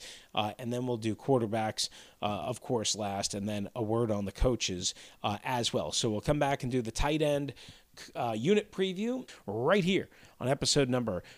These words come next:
two seventy-two of the Locked On Redskins podcast.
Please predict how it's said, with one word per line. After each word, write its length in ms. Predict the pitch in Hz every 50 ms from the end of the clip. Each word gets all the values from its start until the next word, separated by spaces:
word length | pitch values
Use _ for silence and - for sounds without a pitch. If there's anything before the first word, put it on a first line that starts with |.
| - -
two 400 | - - - 233 208 107 73 - - _ _ -
seventy-two 800 | - - - 123 104 98 117 107 120 135 131 123 - - 123 - - - _
of 140 | - 113 92
the 60 | 101
Locked 300 | - - 101 110 - -
On 140 | 104 101 98
Redskins 480 | 98 92 95 101 - - - 110 98 -
podcast. 640 | - - 92 - - - - - - - - -